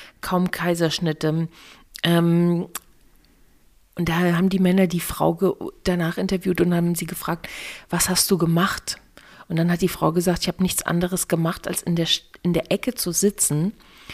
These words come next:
und ab und zu bin ich mal aufgestanden und hab der Frau, die gebärt, über das Gesicht gestreichelt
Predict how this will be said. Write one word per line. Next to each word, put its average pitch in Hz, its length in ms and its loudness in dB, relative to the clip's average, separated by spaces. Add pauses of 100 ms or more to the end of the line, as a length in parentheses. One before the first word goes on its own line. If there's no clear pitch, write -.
(340)
und 175 120 -2
ab - 160 -4
und 277 120 -2
zu 262 120 2
bin 226 140 2
ich - 140 -4
mal 208 80 4
aufgestanden 165 800 0
und 175 140 2
hab 165 180 -6
der 170 160 -4
Frau, 185 380 -2
die 180 140 -4
gebärt, 170 540 0
über 165 180 -4
das 160 200 -8
Gesicht 180 340 -2
gestreichelt 156 640 -2